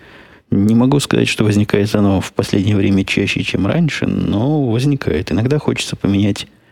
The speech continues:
даже не род деятельности. То есть я, я люблю делать то, что я делаю. И по работе, и в виде хобби. В виде хобби подкасты записываю, в виде работы компьютеры программирую. Нет,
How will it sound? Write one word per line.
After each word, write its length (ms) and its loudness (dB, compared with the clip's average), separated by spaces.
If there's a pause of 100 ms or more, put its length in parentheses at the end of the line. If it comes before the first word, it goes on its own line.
(680)
даже 220 -2
не 200 -2
род 300 -2
деятельности. 760 -4 (880)
То 100 -6
есть 300 -10
я, 540 -2 (500)
я 240 0
люблю 520 2 (500)
делать 400 0
то, 260 0
что 220 -2
я 120 2
делаю. 440 -2 (580)
И 280 -4
по 180 -4
работе, 440 -2
и 60 2
в 40 0
виде 200 -2
хобби. 460 0 (320)
В 40 -6
виде 200 0
хобби 260 -2
подкасты 540 -2
записываю, 680 -2
в 20 -2
виде 220 -2
работы 500 -2 (600)
компьютеры 500 -2
программирую. 640 0
Нет, 180 0